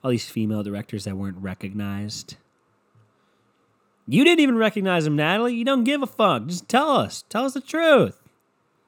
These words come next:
Then Joaquin Phoenix. That's right. I know how to pronounce his name. It's not Joaquin. Is it? Is it Joaquin?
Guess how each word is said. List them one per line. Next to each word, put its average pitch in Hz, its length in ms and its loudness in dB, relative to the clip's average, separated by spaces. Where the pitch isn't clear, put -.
Then 123 180 0
Joaquin 117 480 0
Phoenix. 113 600 -8
That's 175 120 -8
right. 107 140 -8
I 170 60 0
know 202 60 2
how 165 60 4
to 107 60 0
pronounce 107 240 -4
his 104 100 -8
name. 117 120 -4
It's - 80 -6
not 117 160 -8
Joaquin. 110 720 -4
Is 117 100 -6
it? - 100 -12
Is 120 200 -4
it 156 100 -6
Joaquin? 160 440 -6